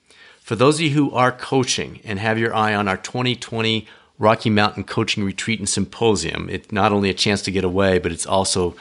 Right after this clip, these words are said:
C E Us, great chance to meet coaches from all organizations around the country. That is now open for registration, and there's a deep super early registration discount through December thirty-first. So if that's something you're thinking about for next year,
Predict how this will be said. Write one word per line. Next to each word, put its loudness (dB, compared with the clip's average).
C 0
E 0
Us, 0
great 0
chance 2
to -4
meet -2
coaches -4
from -8
all 2
organizations -2
around -6
the -10
country. -4
That -2
is -6
now 0
open -2
for -10
registration, -2
and 0
there's -4
a -10
deep 0
super 2
early 2
registration 0
discount -2
through -4
December -2
thirty-first. -6
So 2
if -4
that's 0
something 0
you're 0
thinking 0
about 0
for -4
next -2
year, 2